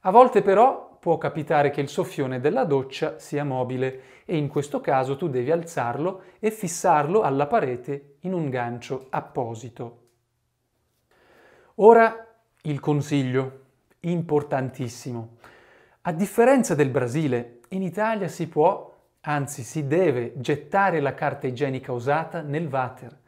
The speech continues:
Le tubazioni sono adatte a smaltire questo tipo di scarto, perciò non bisogna preoccuparsi con un possibile intasamento. Troverai comunque un cestino in bagno,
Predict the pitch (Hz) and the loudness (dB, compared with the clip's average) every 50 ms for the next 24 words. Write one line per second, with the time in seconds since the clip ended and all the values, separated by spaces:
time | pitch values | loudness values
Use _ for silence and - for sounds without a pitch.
0 | _ _ - - - - - _ - 156 160 160 220 190 202 185 - - - 214 | _ _ -20 -20 -20 -20 -20 _ -4 -2 0 0 4 6 6 6 4 4 2 4
1 | 220 226 208 165 143 - - - 175 180 175 151 151 190 202 180 - - - 143 | 4 6 6 4 0 -2 -4 -4 -4 -4 -2 0 2 2 2 0 -2 -4 -4 -2
2 | 139 135 131 135 143 139 139 131 - - 185 175 156 143 143 147 139 - - 147 | -2 -2 -2 -2 -2 -2 -4 -4 -4 -2 0 0 0 0 -2 -4 -8 -6 -8 -10
3 | 131 - - 175 175 147 135 127 123 - - - 165 151 143 123 - - 139 123 | -8 -6 -8 -8 -6 -6 -6 -6 -8 -10 -6 -2 0 0 0 0 -4 -10 -10 -6
4 | - 139 143 - - 190 208 202 - - - - - _ _ - 156 185 233 262 | -6 -6 -6 -4 -2 -2 -2 -2 -6 -12 -20 -20 -20 _ _ -4 0 2 2 4
5 | 254 190 180 160 139 170 190 185 165 151 143 143 - 151 147 147 - 147 - 165 | 2 2 0 0 2 2 2 2 0 -2 -2 -2 -2 -2 -2 -2 -6 -4 -2 0
6 | 160 165 160 165 - - 185 175 - - - - _ _ _ - 180 185 180 170 | 0 0 0 -2 -4 -8 -8 -10 -10 -14 -20 -20 _ _ _ -2 0 0 0 0
7 | 175 170 147 - - 165 156 143 151 143 151 147 147 165 165 156 143 151 143 139 | 0 -2 -4 -2 -4 -4 -2 0 0 0 0 0 -2 -2 -4 -2 -2 -2 -2 -2
8 | 143 139 127 110 107 117 113 - - - _ _ _ _ - - - _ _ _ | -2 -4 -6 -8 -10 -14 -18 -20 -20 -20 _ _ _ _ -20 -20 -20 _ _ _
9 | _ _ _ _ - - 240 233 233 226 247 269 254 262 247 226 208 262 294 277 | _ _ _ _ -2 2 6 8 10 10 10 10 8 8 6 6 8 8 8 6
10 | 233 - 185 160 151 156 165 165 - - 175 - - - - 196 196 175 160 151 | 6 4 2 2 2 2 0 -2 -2 -2 -4 -4 -4 -2 -2 0 0 2 2 0
11 | 151 135 135 135 127 120 123 127 131 131 | 2 2 2 2 2 2 -2 -6 -6 -8